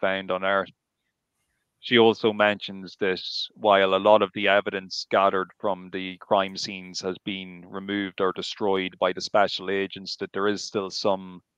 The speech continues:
records left on the computers that she's been able to find. And one of the records indicates that, um, blood found on the bodies contained, um, high amounts of, like, animal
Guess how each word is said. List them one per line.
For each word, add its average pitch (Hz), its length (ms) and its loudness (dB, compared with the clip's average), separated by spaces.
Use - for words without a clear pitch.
records 98 520 4
left 95 300 4
on 95 100 -2
the 90 80 -12
computers 92 600 -4
that - 160 -10
she's 98 160 -8
been 92 180 -10
able 92 240 -6
to 98 80 -12
find. 92 420 -2
And 87 180 -8
one 110 160 4
of 101 80 6
the 101 80 4
records 98 520 4
indicates 95 640 -4
that, 92 200 -4
um, 87 440 -4
blood 101 400 6
found 92 360 0
on 92 100 -6
the 90 100 -4
bodies 92 540 2
contained, 90 840 -8
um, 90 580 -6
high 127 200 6
amounts 101 480 0
of, 90 160 -4
like, 90 300 -2
animal 95 360 0